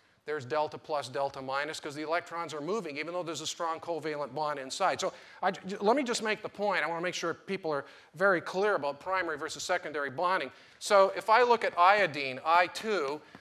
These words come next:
this is a covalent bond. It's homonuclear. This is covalent bond. There's no net dipole moment. Here's another iodine, but then we have time fluctuating dipoles. So this delta minus isn't because this is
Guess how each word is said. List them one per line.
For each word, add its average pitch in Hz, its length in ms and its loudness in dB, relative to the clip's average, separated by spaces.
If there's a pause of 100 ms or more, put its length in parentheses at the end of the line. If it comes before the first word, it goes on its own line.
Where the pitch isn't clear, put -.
this 233 180 0
is 226 140 -2
a 214 60 2
covalent 208 720 4
bond. 208 300 4
It's 147 120 -6
homonuclear. 196 880 2 (300)
This 180 140 -4
is - 40 -6
covalent 190 600 2
bond. 196 360 4
There's 160 200 -6
no 202 180 0
net 185 260 -2
dipole 170 540 0
moment. 165 380 0 (420)
Here's 208 460 0 (580)
another 185 400 2
iodine, 160 640 4 (300)
but 170 180 2
then 202 260 4
we 175 100 2
have 175 180 2
time 208 260 2
fluctuating 190 680 0
dipoles. 175 640 6
So 180 140 -4
this 214 200 -2
delta 214 400 4
minus 185 480 2
isn't 190 320 -2
because 180 420 2
this 185 220 -4
is 160 240 -6